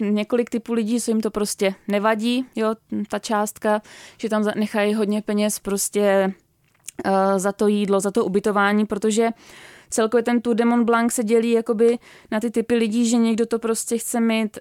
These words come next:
strašně za levno, takže proto bivakuje nebo volí ty kempy, někomu pak nevadí dát osmdesát euro za přenocování v horské chatě s polopenzí, takže pak věřím, že se najde plno lidí, kterým nebude vadit, že Švýcarsko je prostě drahý a nakoupí tam toho hafo, nebo se tam,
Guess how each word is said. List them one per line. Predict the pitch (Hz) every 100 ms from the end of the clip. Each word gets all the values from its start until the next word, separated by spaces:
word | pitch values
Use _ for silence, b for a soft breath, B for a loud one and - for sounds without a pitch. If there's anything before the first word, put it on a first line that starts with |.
| 208
strašně | - - 214 - 240
za | 247
levno, | 247 247 240
takže | 233 220 214
proto | 220 214 214
bivakuje | 190 202 208 226 226
nebo | 214 208
volí | 208 214
ty | 220
kempy, | 214 202 214
někomu | 208 208 208 208
pak | 208 208
nevadí | 202 208 196
dát | 208 202 -
osmdesát | 196 214 202 208 202 -
euro | 190 196 196 - B B
za | 202
přenocování | 196 196 196 - 202 196 202
v | 208
horské | 196 -
chatě | 208 196 208
s |
polopenzí, | - 202 208 190 185 180
takže | 185 180 190
pak | 196
věřím, | 185 190 196 196
že | 190
se | 202
najde | 190 185
plno | 190 190 190
lidí, | 185 190
kterým | - 190 190
nebude | 185 196 185
vadit, | 185 185
že | 180
Švýcarsko | 185 196 190 185 - -
je | - -
prostě | - - 196
drahý | 185 185 190 - - B B B B B
a | 190 180 180 190
nakoupí | 196 190 190 185
tam | 196 190
toho | 208 196
hafo, | 196 190 196
nebo | 190 196
se | 202
tam, | 196 196 196